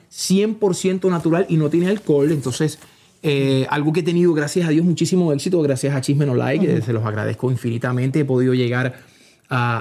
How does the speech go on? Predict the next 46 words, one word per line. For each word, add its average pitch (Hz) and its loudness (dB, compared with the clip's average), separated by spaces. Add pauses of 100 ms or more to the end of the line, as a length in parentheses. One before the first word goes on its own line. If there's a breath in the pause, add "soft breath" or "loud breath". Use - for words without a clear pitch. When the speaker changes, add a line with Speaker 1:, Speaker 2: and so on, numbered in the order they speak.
(260)
Speaker 1:
a, - -8
a 120 -6
comadres 147 0
y 139 2
a 120 0
otras 131 -4
personas 135 -4
que 139 -2
antes 127 -4
no 131 0
había 135 2
podido 135 2
llegar, 135 2
los 147 0
hombres. 165 0
Speaker 2:
Ujú. - -10
Speaker 1:
Los - -2
hombres 226 0 (180)
tienen 196 2
que 180 0
cuidarse, 147 0
mi 120 -2
gente. 113 -4
Si - -8
usted 117 -4
se 160 -2
preocupa 143 -2
por 151 -2
su 131 -4
físico, 139 0 (300 loud breath)
se 127 -4
quiere 135 0
mantener 147 -2
bien 151 0
por 127 -2
más 127 -4
años, 165 2
que 151 -4
su 139 -6
Speaker 2:
Ujú. 151 -4
Speaker 1:
piel 127 0
se - -4
vea 139 2
sana 143 -2
y 143 0
saludable, 151 0